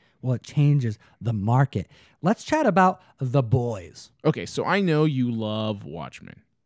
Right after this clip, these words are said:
Speaker 2: All
Speaker 1: Yeah,
Speaker 2: right.
Speaker 1: let's p-, put it right here, man.
Speaker 2: Yeah. But I gotta tell you, that my favorite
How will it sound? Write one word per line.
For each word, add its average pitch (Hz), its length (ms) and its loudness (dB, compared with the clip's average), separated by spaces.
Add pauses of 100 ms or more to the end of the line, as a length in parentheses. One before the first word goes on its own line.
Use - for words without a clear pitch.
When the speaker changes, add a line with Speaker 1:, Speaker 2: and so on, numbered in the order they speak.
(160)
Speaker 2:
All 82 80 -8
Speaker 1:
Yeah, 90 60 -6
Speaker 2:
right. - 200 -14
Speaker 1:
let's - 140 -20
p-, - 120 -20 (380)
put 107 120 -18
it - 20 -20
right 117 80 -16
here, 135 100 -14
man. 101 120 -20 (200)
Speaker 2:
Yeah. 98 200 -10 (340)
But 123 120 -6
I 139 80 -2
gotta 151 120 -2
tell 151 140 -2
you, 127 60 0
that 107 160 -4
my 120 280 -4
favorite 151 500 -4